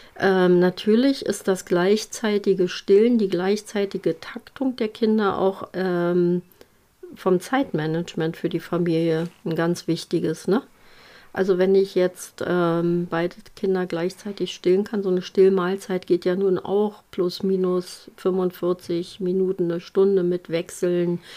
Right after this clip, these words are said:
und, und, und. Und am Anfang, ähm, machen Zwillingsmütter das schon auch so, dass sie das Kind was kräftiger saugt oder mehr trinkt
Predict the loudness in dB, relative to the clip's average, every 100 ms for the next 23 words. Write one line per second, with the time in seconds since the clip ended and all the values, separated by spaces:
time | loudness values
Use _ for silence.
0 | -20 -14 0 0 2 -2 -2 -4 -8 -18
1 | -20 -20 -20 -20 -20 -2 0 4 2 4
2 | 4 2 2 2 4 2 0 -6 -2 0
3 | 2 2 2 0 -2 -10 _ _ 0 2
4 | 2 2 2 0 -6 -6 0 2 2 0
5 | -4 -2 -2 -4 -2 -2 0 -2 -4 2
6 | 4 4 2 -4 -2 0 2 2 -2 -14
7 | -20 _ _ _ -20 -4 -2 -2 0 0
8 | 0 0 -6 -8 -2 0 0 -4 0 2
9 | 2 0 -2 2 2 2 -2 -10 -18 -20
10 | _ -8 -4 2 4 4 2 -2 -8 0
11 | 2 4 2 0 -6